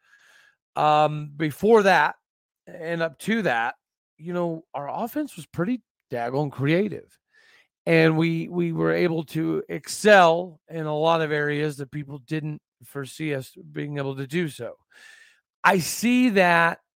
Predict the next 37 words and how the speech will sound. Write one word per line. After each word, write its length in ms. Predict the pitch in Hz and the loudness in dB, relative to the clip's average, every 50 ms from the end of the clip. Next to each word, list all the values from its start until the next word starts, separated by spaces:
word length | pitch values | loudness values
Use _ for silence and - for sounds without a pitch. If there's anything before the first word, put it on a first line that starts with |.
| _ _ - | _ _ -8
as 160 | 165 170 156 | -6 -6 -6
another 320 | 165 170 185 190 185 196 185 | -4 -2 -2 -2 -2 -4 -6
possibility 800 | - 160 160 147 - - 139 131 131 123 120 113 117 127 151 135 | -6 -6 -8 -8 -10 -12 -10 -8 -6 -6 -6 -6 -6 -10 -12 -12
coming 340 | - 117 113 110 107 107 107 | -14 -14 -14 -14 -14 -12 -12
into 760 | 107 110 117 123 123 - - 117 110 110 107 107 110 101 123 | -12 -12 -14 -14 -14 -14 -14 -12 -12 -12 -12 -12 -12 -12 -6
this 240 | 127 151 160 147 - | -2 0 0 0 0
season 540 | - 202 214 208 160 135 120 98 73 71 _ _ _ _ _ _ _ _ _ _ _ _ _ _ - | 2 4 4 4 4 0 -4 -10 -12 -18 _ _ _ _ _ _ _ _ _ _ _ _ _ _ -6
because 480 | 151 180 175 - 156 185 185 170 139 170 - _ _ - | -2 -2 -2 2 4 6 6 6 4 -2 -14 _ _ -10
we're 180 | 160 160 170 | -6 -4 0
not 380 | 175 180 185 190 196 196 - - _ - | 2 4 6 6 6 4 0 -4 _ -12
void 520 | 175 151 143 165 165 165 165 165 170 156 | -10 -4 0 2 2 4 2 2 0 -2
of, 260 | 156 151 151 151 147 | -2 -4 -4 -6 -8
again, 400 | 151 165 160 147 170 170 147 123 | -12 -14 -12 -8 -8 -8 -8 -8
the 100 | 117 113 | -12 -16
talent, 440 | 110 - 123 135 131 120 120 117 98 | -16 -16 -14 -14 -14 -14 -16 -18 _
the 60 | 110 | -20
depth, 240 | 113 117 123 127 - | -20 -16 -16 -16 -16
the 60 | - | -18
speed. 440 | - - - - 147 127 117 107 95 _ _ _ _ - - - _ _ _ _ | -20 -20 -18 -14 -14 -14 -14 -16 -18 _ _ _ _ -20 -20 -20 _ _ _ _
It's 180 | - 170 147 - | -10 -10 -10 -4
gonna 240 | - - 233 247 247 | 2 4 4 4 4
be 160 | 220 247 233 | 4 2 2
more 320 | 208 190 190 190 190 185 | 4 2 2 2 2 0
about 380 | 180 160 160 147 156 - - _ | 0 -2 -2 -4 -6 -8 -12 _
piecing 420 | - - 165 160 - - 170 160 | -16 -16 -14 -14 -12 -12 -10 -10
it 120 | 156 147 139 | -10 -10 -10
all 120 | 139 131 123 | -10 -12 -12
together. 600 | - 127 120 120 143 151 147 123 110 98 92 - - | -14 -18 -12 -8 -6 -6 -6 -6 -10 -16 -18 -18 -20
And 260 | 117 113 117 107 120 | -20 -18 -18 -14 -4
will 220 | 147 180 202 208 202 | 0 2 2 2 2
this 260 | 202 220 214 - - | 0 -4 -4 -6 -8
new 220 | 185 175 170 170 | -8 -8 -8 -8
old 280 | - - 180 185 202 196 | -8 -8 -8 -8 -8 -10
school 360 | - _ 190 185 185 185 185 | -12 _ -4 -2 0 0 -2
style 420 | - - 160 135 143 156 175 190 196 | -4 -4 -2 -2 0 0 2 0 0
of 140 | 190 180 | 0 -2
offense, 500 | 165 143 135 131 - 123 120 123 127 - | -2 -4 -4 -6 -10 -12 -12 -12 -14 -18